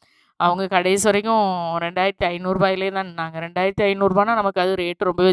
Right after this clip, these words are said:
ஜாஸ்தி. அதுக்கப்புறம் இந்த வாவல் மீன் நான் வாங்கியிருந்துக்கலாம். ஆனா ரேட்டு கேட்கவே இல்ல. அவங்க ஆயிரத்தி ஐந்நூறு ரூபா சொன்னாங்க. மொத்தத்துல ஒரு கிலோ தேரும். அது சின்ன சின்ன வாவல் தான், ஐ வாவல்.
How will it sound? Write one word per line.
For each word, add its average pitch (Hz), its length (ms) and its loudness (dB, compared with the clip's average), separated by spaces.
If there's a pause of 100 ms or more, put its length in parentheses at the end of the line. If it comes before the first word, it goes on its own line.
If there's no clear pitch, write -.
ஜாஸ்தி. 160 360 2 (440)
அதுக்கப்புறம் 247 380 2
இந்த 208 160 4
வாவல் 269 400 6
மீன் 247 180 -4
நான் 196 180 0
வாங்கியிருந்துக்கலாம். 180 640 -2
ஆனா 185 400 -2
ரேட்டு 214 300 -2
கேட்கவே 196 320 -2
இல்ல. 180 120 -2
அவங்க 175 180 -4
ஆயிரத்தி 196 480 0
ஐந்நூறு 185 320 -2
ரூபா 202 240 0
சொன்னாங்க. 170 380 -8 (640)
மொத்தத்துல 233 360 2
ஒரு 220 220 6
கிலோ 220 200 0
தேரும். 180 400 0
அது 175 200 -4
சின்ன 208 200 -4
சின்ன 220 240 -4
வாவல் 180 360 2
தான், 180 120 0
ஐ 175 140 0
வாவல். 175 420 4